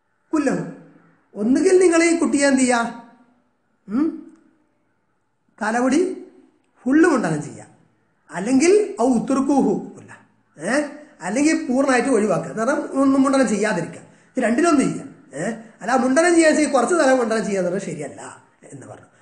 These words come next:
അപ്പൊ തലമുണ്ടനം ചെയ്യുന്നതിൽ തെറ്റില്ല എന്ന് അവിടെ വന്നു എന്നുള്ളതാണ്. അപ്പൊ ഹാദാ സ്വരീഹുൻ, ഇത് വ്യക്തമാണ്.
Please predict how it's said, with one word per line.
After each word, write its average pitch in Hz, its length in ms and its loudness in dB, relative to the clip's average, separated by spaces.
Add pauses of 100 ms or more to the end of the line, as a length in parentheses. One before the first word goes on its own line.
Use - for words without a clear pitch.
അപ്പൊ 381 120 -2
തലമുണ്ടനം 311 480 2
ചെയ്യുന്നതിൽ 262 320 2
തെറ്റില്ല 233 300 -2
എന്ന് 226 140 0
അവിടെ 208 160 0
വന്നു 180 180 -2
എന്നുള്ളതാണ്. 165 300 -6 (320)
അപ്പൊ - 140 -8
ഹാദാ 330 600 0
സ്വരീഹുൻ, 247 640 0 (280)
ഇത് 320 160 -2
വ്യക്തമാണ്. 269 680 -2